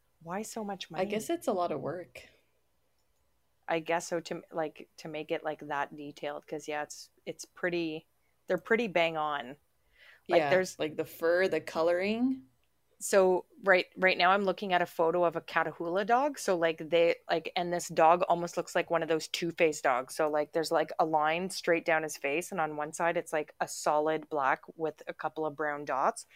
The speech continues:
Speaker 1: but on the other side it's, like, that speckled, like, almost Dalmatian-y sort of, like, uh, or German short-haired pointer, like, like, dotted sort of fur, and they have it, like, down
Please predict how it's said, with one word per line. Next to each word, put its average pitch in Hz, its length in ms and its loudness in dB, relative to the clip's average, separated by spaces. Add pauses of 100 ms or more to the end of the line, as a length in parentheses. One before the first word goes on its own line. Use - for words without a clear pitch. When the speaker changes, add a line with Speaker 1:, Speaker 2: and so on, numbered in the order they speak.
(260)
Speaker 1:
but 165 120 4
on 156 120 4
the 151 140 0
other 170 160 2
side 247 520 4
it's, - 220 -4
like, 160 220 2
that - 240 0
speckled, 165 800 2 (880)
like, 151 600 0 (100)
almost 160 460 -4
Dalmatian-y 160 760 -4
sort 185 320 -4
of, 180 140 -2
like, 170 320 0
uh, 156 320 2 (220)
or 156 420 -2 (200)
German 160 280 -4
short-haired 160 540 -4
pointer, 156 560 -8 (120)
like, 156 180 -4 (380)
like, 156 320 -2
dotted 165 580 -2
sort 165 280 -4
of 147 100 -8
fur, 185 400 -2 (480)
and 170 160 0
they 165 100 0
have 165 280 4
it, 175 140 0
like, 160 300 -4
down 160 440 -4